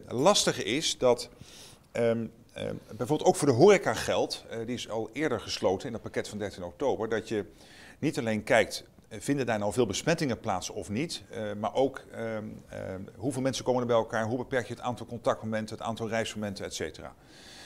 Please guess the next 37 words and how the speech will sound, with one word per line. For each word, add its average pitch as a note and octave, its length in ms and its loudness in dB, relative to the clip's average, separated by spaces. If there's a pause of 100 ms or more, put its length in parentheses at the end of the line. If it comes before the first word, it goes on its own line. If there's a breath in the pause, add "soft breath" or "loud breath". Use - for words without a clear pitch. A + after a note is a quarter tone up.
(160 loud breath)
Eh, - 100 -8
bijvoorbeeld G#2 400 4
in A2+ 60 0
de G#2+ 60 2
horeca A#2+ 360 6
is - 120 0
er - 60 -4
vreselijk D3 320 2
hard G#2 140 0
aan F2+ 120 -6
gewerkt F2+ 480 -6
om G2+ 360 -2 (500 loud breath)
zo G#2 160 -4
netjes A2+ 320 -2
mogelijk G2 280 2
te F#2+ 60 -8
werken. F#2+ 320 0
Ik F#2 80 -6
zie A2 200 -4
vanmiddag, G#2 480 -2
eh, F2+ 80 -6 (360)
ook G2+ 200 -10
Koninklijke G2+ 320 2
Horeca F2+ 240 -4
Nederland B2+ 400 0
krijg G#2+ 160 -8
ik G2+ 80 -10
hier A2 100 -6
op F#2+ 80 -8
bezoek. G2+ 280 -6
Daar G2 100 -10
gaan E2 140 -8
we E2+ 60 -10
er E2 80 -10
verder A#2+ 240 2
over F2 200 0
praten. - 360 -10